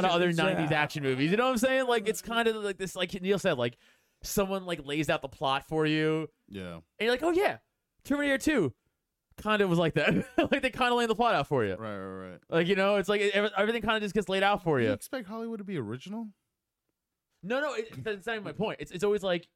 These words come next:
Speaker 2: we always all get suckered into it in the
Speaker 3: Right.
Speaker 2: moment. We're always
Speaker 3: No, I
Speaker 2: like, "This
Speaker 3: gotcha.
Speaker 2: is so
Speaker 3: Well, it's
Speaker 2: new."
Speaker 3: con-, it's contemporary.
Speaker 2: Yeah, I guess so.
Speaker 3: You know what I mean?
Speaker 2: I think we're just dumb. I think we're all, I, I think people are like goldfish.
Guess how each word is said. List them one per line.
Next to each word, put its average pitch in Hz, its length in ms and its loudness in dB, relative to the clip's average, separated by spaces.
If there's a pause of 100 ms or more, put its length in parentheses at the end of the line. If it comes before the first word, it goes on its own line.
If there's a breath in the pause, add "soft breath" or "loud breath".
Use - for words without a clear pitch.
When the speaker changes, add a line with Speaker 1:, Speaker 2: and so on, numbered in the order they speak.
(120)
Speaker 2:
we 180 160 0
always 196 320 2
all 170 280 2
get 180 140 -4
suckered 165 380 -4
into 156 320 -2
it 123 160 -4 (100)
in 175 200 -2
the 180 60 -4
Speaker 3:
Right. 180 100 0
Speaker 2:
moment. 165 380 0
We're 135 120 2
always 156 180 4
Speaker 3:
No, 143 60 2
I - 40 6
Speaker 2:
like, 180 100 0
"This 240 180 -6
Speaker 3:
gotcha. - 120 -10
Speaker 2:
is 101 60 -8
so 226 400 2 (380 soft breath)
Speaker 3:
Well, 254 100 -8
it's 220 80 -4
Speaker 2:
new." 214 360 4
Speaker 3:
con-, - 120 -16
it's 156 80 -14
contemporary. 113 680 -12
Speaker 2:
Yeah, 117 260 0
I 107 40 -2
guess 95 160 -8
so. 85 300 -8
Speaker 3:
You 127 100 -10
know 127 80 -6
what 131 80 -6
I 131 40 -8
mean? 143 100 -4
Speaker 2:
I 294 80 4
think 269 160 -4
we're 147 80 -6
just 113 240 -14
dumb. 92 280 -10
I 170 100 2
think 254 140 -2
we're 240 120 2
all, 185 440 2
I, 170 200 0
I - 20 2
think 302 220 -8
people 214 240 -6
are 185 80 0
like 135 160 -2
goldfish. 110 560 -4